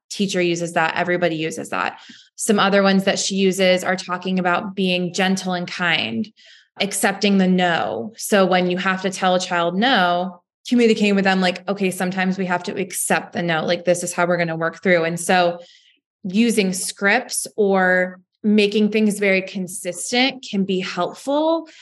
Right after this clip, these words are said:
because then they don't have to think as much about it. So, oh, when they said,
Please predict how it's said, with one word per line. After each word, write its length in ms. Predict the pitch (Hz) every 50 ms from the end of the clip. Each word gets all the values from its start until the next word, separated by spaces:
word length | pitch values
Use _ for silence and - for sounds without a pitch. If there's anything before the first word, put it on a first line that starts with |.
| - - _ _ -
because 480 | 233 220 220 - - 214 202 202 190
then 140 | 196 202 196
they 120 | 208 202 190
don't 180 | 202 190 190
have 160 | - 185 185
to 80 | - 185
think 260 | 185 - 190 185 185
as 120 | 180 175 185
much 180 | 175 175 -
about 280 | 170 165 165 165 - -
it. 120 | - -
So, 220 | - - 202 - -
oh, 180 | 208 233 226 208
when 220 | 202 208 202 196
they 160 | 196 202 202
said, 560 | 196 - - 190 185 185 180 180 180 185 185